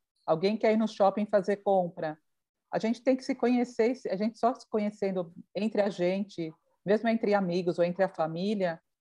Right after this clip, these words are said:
é que você começa a per-, a perceber o outro e respeitar o outro. E acho que hoje em dia o mais importante é respeitar o outro,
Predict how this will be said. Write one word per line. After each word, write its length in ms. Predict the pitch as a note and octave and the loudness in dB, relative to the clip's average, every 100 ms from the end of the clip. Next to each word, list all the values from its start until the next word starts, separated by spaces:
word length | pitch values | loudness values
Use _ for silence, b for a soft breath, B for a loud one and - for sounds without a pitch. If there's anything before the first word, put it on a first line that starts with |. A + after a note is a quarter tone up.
| _ | _
é 80 | - | -4
que 60 | F3+ | -4
você 80 | G3+ | -2
começa 360 | - G#3+ G#3 | 0 2 0
a 40 | - | -2
per-, 220 | A3 - | -4 -4
a 60 | F#3 | -2
perceber 460 | G3+ G3 G3 F#3+ | -2 0 0 2
o 80 | G3+ | 2
outro 320 | F#3 G3 G#3 | 2 2 2
e 40 | A3+ | 0
respeitar 440 | A#3 B3+ A#3+ A#3+ | 0 -4 -2 0
o 100 | C4 | 2
outro. 500 | B3+ A3 A3 D#3+ D#3 _ _ _ _ _ | 2 0 -2 -6 -8 _ _ _ _ _
E 100 | - | -2
acho 140 | F3+ F#3+ | -2 0
que 180 | G#3+ G3+ | 2 4
hoje 260 | G3 G3 | 4 2
em 100 | G#3 | -2
dia 260 | G3 F#3+ A3 | -2 0 0
o 40 | |
mais 240 | G3+ G#3 A3 | 2 0 0
importante 720 | A3+ F#3+ F3+ F#3 G3 A3+ - | -2 -4 0 0 2 0 0
é 200 | E3+ E3+ | 0 0
respeitar 580 | D#3+ F3+ - F#3 F#3 F#3+ | -2 -4 -2 -6 2 2
o 80 | G3 | 4
outro, 540 | F3 F3 F#3 G#3+ A#3+ | 4 4 2 -2 -2